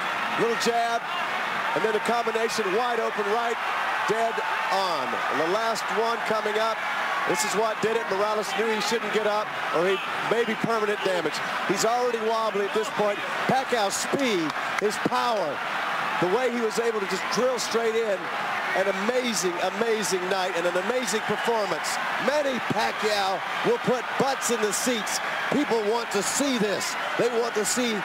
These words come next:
the most exciting, powerful fighter we have out there today. There's no doubt now about Manny Pacquiao and what he brings to the table. I don't care if you're a boxer, a puncher, to come up against quickness, speed,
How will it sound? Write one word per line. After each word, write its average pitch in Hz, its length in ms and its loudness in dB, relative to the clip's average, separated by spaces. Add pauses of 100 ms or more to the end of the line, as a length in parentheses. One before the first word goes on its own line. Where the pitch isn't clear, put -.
(480)
the 175 80 2
most 240 260 0
exciting, 240 640 0
powerful 226 600 0
fighter 240 500 0
we 247 80 2
have 226 280 0
out 226 280 -2
there 226 140 2
today. 196 600 0
There's 180 200 0 (100)
no 262 320 2 (420)
doubt 240 360 2 (500)
now 175 340 0 (340)
about 208 300 2 (120)
Manny 254 280 0 (100)
Pacquiao 190 640 0 (220)
and 165 160 2
what 233 220 2
he 226 100 -2 (100)
brings 214 300 0
to 185 80 -2
the 196 100 2
table. 180 380 0 (720)
I 247 100 4
don't 269 180 0
care 226 260 2
if 214 120 -2
you're 196 140 2
a 165 180 2
boxer, 233 460 0
a - 340 -2 (120)
puncher, 240 400 2
to 180 140 -2
come 240 200 0
up - 100 -2
against 208 320 0
quickness, 240 440 0
speed, 254 540 0